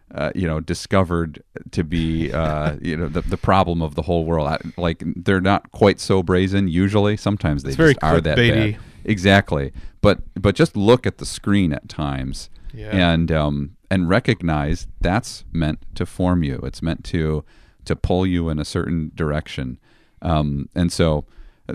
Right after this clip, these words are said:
Speaker 1: th-, that's more on the news media side. Hopefully it's obvious to people th-, when this is happening. May-, maybe sometimes it's not, but, um, like, I know, uh, Pam and I, like, we, we listen to, to Rush Limbaugh once and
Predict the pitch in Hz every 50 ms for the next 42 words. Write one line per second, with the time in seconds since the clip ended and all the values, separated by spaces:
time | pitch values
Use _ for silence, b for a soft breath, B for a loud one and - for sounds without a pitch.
0 | - - 104 - - 131 139 - - 127 117 110 107 98 95 85 82 85 92 95
1 | 101 90 90 90 90 85 82 82 - - 82 80 90 - - 220 - - 147 120
2 | - - - - 85 92 104 92 82 71 71 - - - - - - 76 73 -
3 | 78 73 71 69 67 - _ - - - - 82 - - - - 87 78 78 73
4 | 73 76 76 - 73 67 - - 80 82 - - 73 71 69 65 69 78 82 -
5 | - _ - 95 104 113 117 101 85 - _ _ _ - _ - - 90 92 -
6 | 98 95 90 92 87 - - 87 87 87 90 - - - - 78 76 71 - b
7 | b b b b b b b b b - 80 76 76 73 71 71 - - - -
8 | 90 - 85 85 85 87 85 82 80 78 - _ _ _ - - _ _ _ _
9 | _ _ - - _ - - 78 73 69 69 67 65 - - - _ _ _ _
10 | _ - 113 104 95 90 80 76 73 69 71 69 - 82 82 78 - 98 98 92
11 | - 101 104 95 92 - - 85 82 85 80 73 71 69 71 - _ _ - -
12 | - 76 80 87 87 - - 92 92 92 90 80 78 73 71 71 73 76 71 -
13 | - 73